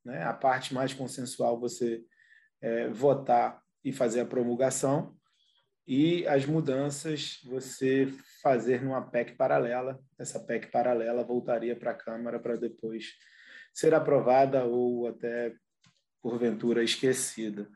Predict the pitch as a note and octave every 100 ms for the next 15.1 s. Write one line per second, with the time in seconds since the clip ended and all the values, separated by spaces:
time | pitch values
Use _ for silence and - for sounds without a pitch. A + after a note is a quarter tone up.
0 | - - - _ B2+ B2 - B2 C3 C3
1 | - D#3 D3+ D3+ C#3+ C#3 - C#3+ C#3 C#3
2 | C3 B2 C#3+ C3+ B2+ C3+ B2+ - B2+ A#2+
3 | A#2+ - A#2+ - D3 E3 D#3+ C3 A2 B2+
4 | - B2 - B2 - A#2+ A#2+ A#2 A#2+ -
5 | D#3+ D#3+ C#3 - B2 - - - - -
6 | B2+ B2 A2+ - C3+ C3 - - A#2+ -
7 | A2+ - D3+ D#3 C#3+ C#3 B2+ C3 _ -
8 | - B2 B2 C3 B2+ A#2 - C3+ C3 B2
9 | - - A#2+ A#2 - B2 B2 C3 A#2+ C3
10 | B2+ C3 C#3 - _ _ _ _ _ -
11 | C3+ B2+ C3 C3+ C#3+ C3+ B2 C3+ C3+ C3+
12 | C3 D3 D#3+ - C#3+ C3+ B2+ C3 B2+ -
13 | _ D#3 D#3+ - C3+ B2+ D3+ D3+ C3+ A#2+
14 | A#2+ A#2+ A#2+ A#2 A#2 - A2+ C3 F3+ D#3+